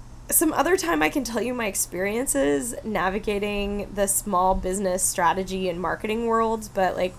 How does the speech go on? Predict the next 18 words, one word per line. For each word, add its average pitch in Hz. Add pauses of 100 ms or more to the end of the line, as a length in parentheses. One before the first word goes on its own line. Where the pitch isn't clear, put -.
we'll 190
do 190
that 175 (120)
another 180
day. - (140)
I 214 (160)
ended 294
up 226 (420)
building 254
skills, 220 (360)
aligning 196
them 226
with 226
who -
I 226
am, 196
my 190
values, 185